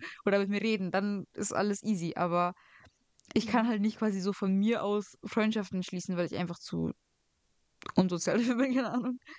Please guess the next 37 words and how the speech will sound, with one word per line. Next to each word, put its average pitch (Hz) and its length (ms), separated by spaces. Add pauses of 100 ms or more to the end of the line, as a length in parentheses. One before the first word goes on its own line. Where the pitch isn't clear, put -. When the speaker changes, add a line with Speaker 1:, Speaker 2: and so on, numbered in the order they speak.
(320)
Speaker 2:
Ja, 190 440 (120)
bei 190 100
mir 185 160
ist 185 140
das 175 80
Problem, 190 380
dass 196 140
ich 214 120
keinen 190 240
Bock 190 260
auf 185 180
neue 202 260
<laughs> - 0
Freundschaften - 1080
hab, 196 240
irgendwie. 202 600
Speaker 1:
<laughs> 302 60 (460)
Speaker 2:
Also 240 240
so, 247 240
wenn 233 140
ich 247 200
neue 214 320
Leute 190 280
kennenlerne, 196 680
wo's 190 300
nie 214 160
passiert. 180 480
Die, 190 100
die 190 240
letzte 226 360
Person, 208 420
die 180 140
ich 175 40
neu 175 180
kennengelernt 190 560
hab, 170 220
war 156 400